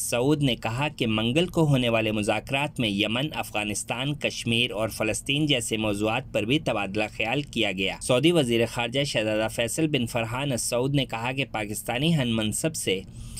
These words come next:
इलाकाई सूरत हाल पर तफसीली गुफ्तगू हुई है और दोनों मुल्कों के दरमियान तमाम अमूर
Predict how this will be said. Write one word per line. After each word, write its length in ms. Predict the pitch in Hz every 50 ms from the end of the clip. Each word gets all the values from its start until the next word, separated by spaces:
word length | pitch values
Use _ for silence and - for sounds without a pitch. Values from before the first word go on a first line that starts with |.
| - - - - - -
इलाकाई 520 | 127 120 120 117 120 117 - 147 151 175
सूरत 340 | 170 - - 123 117 117 120 117
हाल 240 | 117 123 143 165 151
पर 160 | 113 127 113
तफसीली 500 | - - 104 - - - 117 117 117 113
गुफ्तगू 520 | 110 113 107 113 - 127 120 123 143 160 156
हुई 200 | 139 117 107 104
है 180 | 113 123 143 160
और 180 | 156 139 120 104
दोनों 260 | 107 110 117 139 151
मुल्कों 340 | 156 131 113 107 - 160 165
के 100 | 156 156 135
दरमियान 420 | 110 107 107 107 110 110 113 117 113
तमाम 360 | - 113 120 123 139 151 139
अमूर 320 | 117 107 107 107 110 113